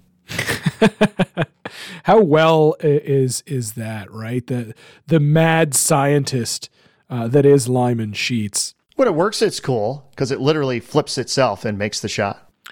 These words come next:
Speaker 1: What I find, um, so cool about George Gomez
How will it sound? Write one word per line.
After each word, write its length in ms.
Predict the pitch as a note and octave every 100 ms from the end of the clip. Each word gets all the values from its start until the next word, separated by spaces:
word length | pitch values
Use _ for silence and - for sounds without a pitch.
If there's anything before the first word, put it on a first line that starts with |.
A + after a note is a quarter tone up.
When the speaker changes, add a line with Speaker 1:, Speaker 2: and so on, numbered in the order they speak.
| -
Speaker 1:
What 140 | D#3
I 160 | F#3+ D4+
find, 580 | - G3+ F3 E3 D#3 - _ _
um, 300 | B2+ G#2 G2 -
so 360 | - - F3+
cool 640 | F3+ - C#3 B2+ A2 F#2+ -
about 320 | C3 A#2+ B2+
George 420 | A#2+ C#3 C3 C3 -
Gomez 680 | B2+ C3 A#2+ A2+ A2 -